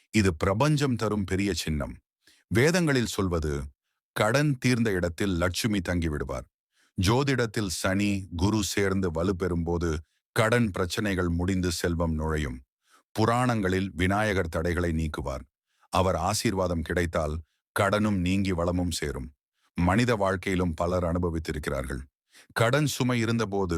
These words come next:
திடீரென யாரோ ஒருவர் உதவி செய்து அந்த கடன் முடித்துவிட்டார். அதன் பின் வியாபாரம் வளர்ந்தது. அறிகுறி பத்து, நல்ல நேரம் திடீரென சரியாக அமைவது.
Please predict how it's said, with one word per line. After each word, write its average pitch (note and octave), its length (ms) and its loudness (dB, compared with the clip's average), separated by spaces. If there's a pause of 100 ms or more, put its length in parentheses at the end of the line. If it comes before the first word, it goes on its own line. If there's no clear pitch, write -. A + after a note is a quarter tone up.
(380)
திடீரென A2 580 2
யாரோ F#2 400 0
ஒருவர் F2+ 280 -2
உதவி F2+ 300 0
செய்து D#2+ 340 -2 (340)
அந்த E2 240 2
கடன் E2+ 320 0
முடித்துவிட்டார். D#2 680 -4 (460)
அதன் F#2+ 320 2
பின் G2 180 0
வியாபாரம் F2 520 0
வளர்ந்தது. C2+ 440 -6 (360)
அறிகுறி C#3+ 420 4
பத்து, G2 380 -2 (400)
நல்ல B2 300 2
நேரம் C3 340 0
திடீரென G#2+ 500 2 (100)
சரியாக G2 500 0
அமைவது. D#2 420 -2